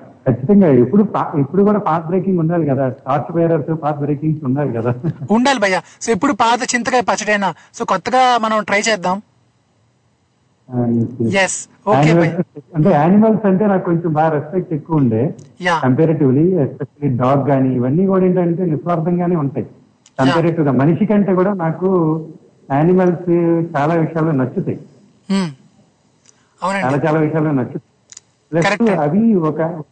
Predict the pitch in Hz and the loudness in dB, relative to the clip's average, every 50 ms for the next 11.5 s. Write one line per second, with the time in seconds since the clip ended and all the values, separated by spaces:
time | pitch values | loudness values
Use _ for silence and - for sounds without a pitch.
0 | _ - - 151 - 139 147 165 - - - - 214 202 208 220 220 208 190 - | _ -8 -8 -6 -2 -2 0 0 -2 -4 -6 -4 0 0 2 2 2 2 0 -2
1 | 156 165 143 143 139 175 185 175 165 151 147 143 139 151 170 - - - 190 - | -4 -4 -2 0 0 0 0 0 0 0 0 2 2 0 0 -2 -4 -10 -10 -4
2 | - 196 208 208 - - 147 - 170 185 185 165 151 147 151 143 135 123 156 165 | 0 0 0 0 -2 -6 -10 -4 0 2 4 4 4 4 2 2 2 2 0 0
3 | 160 175 160 165 175 165 160 156 151 180 175 165 - - _ _ _ _ _ _ | 0 -2 -2 -2 -2 0 0 0 0 -2 -4 -4 -6 -12 _ _ _ _ _ _
4 | - 117 143 151 165 175 160 170 165 165 170 165 160 165 156 147 156 156 147 160 | -4 -2 -2 0 0 -2 0 0 0 2 2 2 2 0 0 0 0 0 0 0
5 | 151 147 147 143 151 151 147 - - 143 143 147 165 151 156 156 151 151 147 147 | -2 -2 0 0 0 0 0 -2 -2 0 0 2 2 2 2 2 2 2 0 0
6 | 139 135 135 139 139 - 151 139 135 123 110 110 127 175 208 202 - - - - | 0 0 0 0 -2 -2 -2 -2 -2 -2 -2 -2 -2 0 -2 -2 -4 -8 -16 -14
7 | 185 185 180 160 139 - 131 123 120 117 120 131 151 170 160 165 170 156 147 139 | -14 -14 -14 -14 -12 -6 -4 -4 -2 0 0 0 0 0 0 0 0 0 0 0
8 | 120 123 139 139 147 175 196 185 180 - - 135 147 165 180 190 190 196 190 180 | 0 -2 -2 -2 0 0 0 0 -2 -4 -4 -2 0 0 2 2 2 2 2 2
9 | 180 175 180 185 185 - - - 131 139 147 165 180 185 185 185 180 175 175 165 | 2 2 0 -2 -4 -8 -14 -16 -10 -6 -4 -2 0 0 2 0 0 0 -2 -4
10 | 175 165 165 151 147 156 170 180 185 190 180 170 156 156 - - _ _ _ _ | -4 -4 -4 -2 -2 -2 -2 -2 -2 -2 -2 -4 -6 -8 -12 -16 _ _ _ _
11 | _ _ _ - 135 131 131 127 127 139 | _ _ _ -8 -6 -4 -4 -2 -4 -6